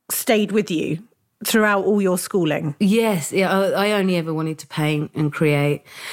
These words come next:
Speaker 2: But, you know, even when I was at school, I remember doing stuff on the rainforest, and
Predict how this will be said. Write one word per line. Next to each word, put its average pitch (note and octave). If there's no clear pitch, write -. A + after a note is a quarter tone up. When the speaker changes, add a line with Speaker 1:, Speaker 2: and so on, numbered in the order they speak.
Speaker 2:
But, F#3+
you C4+
know, C4
even D4+
when C4+
I A3+
was G3
at D#3+
school, A#3
I F#3+
remember F#3+
doing G3
stuff F#3+
on E3+
the E3
rainforest, F#3
and E3